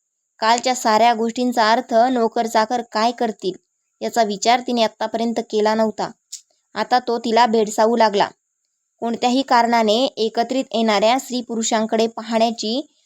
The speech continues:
शिकल्या सवरलेल्या लोकांची दृष्टीसुद्धा निर्मळ नसते. मग गंगाराम सारख्याला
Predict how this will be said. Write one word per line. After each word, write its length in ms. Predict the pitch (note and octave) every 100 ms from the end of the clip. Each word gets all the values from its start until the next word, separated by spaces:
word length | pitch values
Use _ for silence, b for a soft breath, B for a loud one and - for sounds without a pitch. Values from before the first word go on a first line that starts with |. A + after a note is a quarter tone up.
| _
शिकल्या 480 | - B3+ - A#3+ C#4+
सवरलेल्या 600 | C#4+ B3+ B3 A#3+ A#3+ A#3+
लोकांची 680 | A3+ G#3+ A#3 A#3+ A3+ A#3
दृष्टीसुद्धा 880 | A3+ A3 A3+ - B3 A#3 G#3+ G#3+ A3+ D4+ _ _ _ -
निर्मळ 360 | A#3 A3+ A#3+
नसते. 420 | A#3+ A#3 - G#3 - _ _ _ _ _
मग 200 | A3 A3+ F#3
गंगाराम 480 | A3 G#3+ A3 B3 B3+
सारख्याला 720 | A#3+ A3 A3+ A#3+ G#3+ G#3